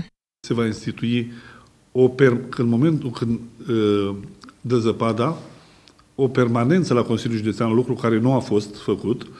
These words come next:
în care va fi permanent, douăzeci și patru din douăzeci și patru de ore, un angajat al Consiliului Județean care va, va prelua toate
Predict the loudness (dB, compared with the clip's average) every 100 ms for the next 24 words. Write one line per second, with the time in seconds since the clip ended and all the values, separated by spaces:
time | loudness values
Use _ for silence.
0 | -20 -20 -12 -10 -2 2 4 4 2 2
1 | 0 2 4 4 6 4 2 0 -6 -14
2 | -16 -2 4 4 4 0 0 0 0 2
3 | 2 0 -2 -2 -2 0 2 2 0 -8
4 | -18 -20 -20 -10 0 2 4 4 2 2
5 | 2 0 0 0 0 0 0 0 0 2
6 | 4 2 0 -2 0 2 2 2 -2 -6
7 | -18 _ _ -16 -2 0 0 0 2 0
8 | -2 -8 -2 2 2 2 2 2